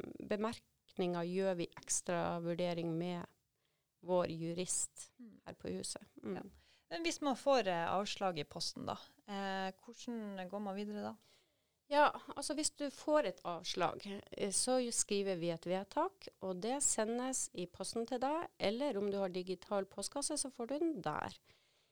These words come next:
Speaker 1: I vedtaket så vil det stå, mm, hvis det er en karantenetid, så vil det være oppgitt, og, eh,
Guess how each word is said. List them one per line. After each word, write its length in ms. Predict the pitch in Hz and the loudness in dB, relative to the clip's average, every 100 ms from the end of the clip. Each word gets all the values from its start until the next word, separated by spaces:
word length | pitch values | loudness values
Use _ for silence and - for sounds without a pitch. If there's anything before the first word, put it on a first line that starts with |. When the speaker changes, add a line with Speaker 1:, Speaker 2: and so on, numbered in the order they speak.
| _ _ - | _ _ -6
Speaker 1:
I 160 | 240 208 | 0 4
vedtaket 600 | 226 254 339 320 214 202 | 4 4 2 2 2 2
så 120 | 220 | 2
vil 180 | 247 254 | 2 4
det 120 | 202 | 6
stå, 800 | - - 226 233 220 185 180 180 | 6 4 6 8 10 8 8 6
mm, 460 | 175 180 - - - - - _ - | 4 0 -2 -8 -12 -16 -20 _ -6
hvis 180 | 208 - | -2 2
det 80 | 208 | 2
er 60 | |
en 60 | 180 | 2
karantenetid, 880 | 196 180 180 214 214 254 - 285 | 2 2 2 2 0 0 -2 -2
så 100 | 269 208 | 0 0
vil 180 | 185 175 | -2 2
det 260 | 185 180 | 2 2
være 200 | 175 170 | 0 0
oppgitt, 580 | 214 - 294 - - - - _ | -2 -2 -4 -4 -8 -20 -20 _
og, 420 | 220 214 214 202 202 | -2 2 4 4 4
eh, 280 | 196 190 | 4 2